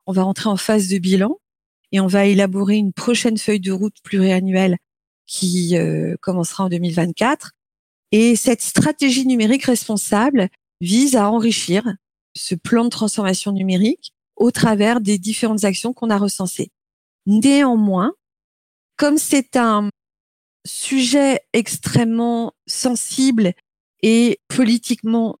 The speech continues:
visible, qui répond aussi à des préoccupations fortes de nos élus,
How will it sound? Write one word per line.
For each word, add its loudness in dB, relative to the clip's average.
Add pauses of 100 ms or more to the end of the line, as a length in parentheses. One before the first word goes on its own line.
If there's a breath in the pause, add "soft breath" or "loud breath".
(100)
visible, 0 (560)
qui 2
répond 0
aussi 0
à 2
des 2
préoccupations -4
fortes -4
de -2
nos -2
élus, 2